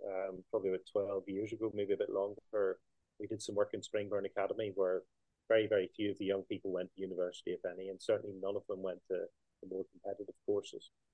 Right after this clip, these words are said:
So nobody had become a doctor, a dentist, a lawyer, a teacher in Springburn for a long time at that point. Just occasional, very exceptional young person. Um, we started off sort of providing the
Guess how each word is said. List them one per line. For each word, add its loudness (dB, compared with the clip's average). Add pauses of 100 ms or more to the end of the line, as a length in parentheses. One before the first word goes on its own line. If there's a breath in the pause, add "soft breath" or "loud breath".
(260)
So -6
nobody 0
had 2
become -2
a -6
doctor, 0
a -2
dentist, -6
a -6
lawyer, -2
a -16
teacher -8
in -6
Springburn -4
for -2
a 0
long -4 (100)
time -4
at -12
that -4 (100)
point. -6 (640)
Just 0 (200)
occasional, 0
very 4
exceptional -4
young -4 (100)
person. -4 (680)
Um, 8
we 8
started 12
off 12
sort 2
of -4
providing 6
the 4